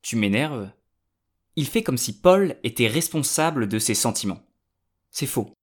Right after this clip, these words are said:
Nous sommes les seuls responsables de nos émotions. Nous avons le droit d'être énervés par l'attitude de Paul,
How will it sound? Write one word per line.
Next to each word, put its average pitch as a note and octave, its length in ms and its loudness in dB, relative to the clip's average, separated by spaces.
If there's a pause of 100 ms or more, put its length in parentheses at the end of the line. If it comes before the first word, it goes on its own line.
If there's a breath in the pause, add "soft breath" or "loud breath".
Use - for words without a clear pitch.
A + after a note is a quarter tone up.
(380)
Nous D#3+ 100 2
sommes F#3+ 260 2
les C#3 60 4
seuls F3 260 0
responsables C3 720 0
de G2+ 80 -2
nos G2+ 140 2
émotions. G2 500 -2 (400)
Nous A#2+ 160 0
avons B2+ 240 4
le A2+ 160 2
droit A#2 380 2
d'être G#2 240 -2
énervés A2 400 -2
par G2 180 0
l'attitude G2 400 -4
de G2 120 -2
Paul, C#3 440 0